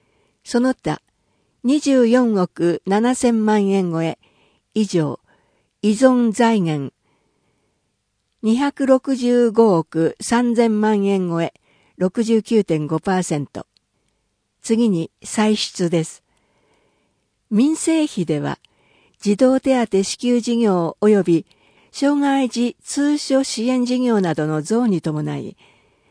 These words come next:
前年度比五点五パーセント増の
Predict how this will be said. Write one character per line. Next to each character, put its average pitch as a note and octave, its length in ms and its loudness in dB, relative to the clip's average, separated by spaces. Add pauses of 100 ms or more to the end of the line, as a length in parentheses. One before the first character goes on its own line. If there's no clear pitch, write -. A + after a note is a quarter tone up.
(180)
前 A3 220 2
年 A3 280 0
度 G#3+ 120 2
比 F3 320 -4
五 A3+ 220 2
点 G3 180 -2
五 F#3+ 120 -2
パ A#3+ 180 -4
ー A#3+ 60 -4
セ A#3 160 -4
ン A3 40 -4
ト A3 160 -2
増 G3+ 220 -2
の D3 200 -4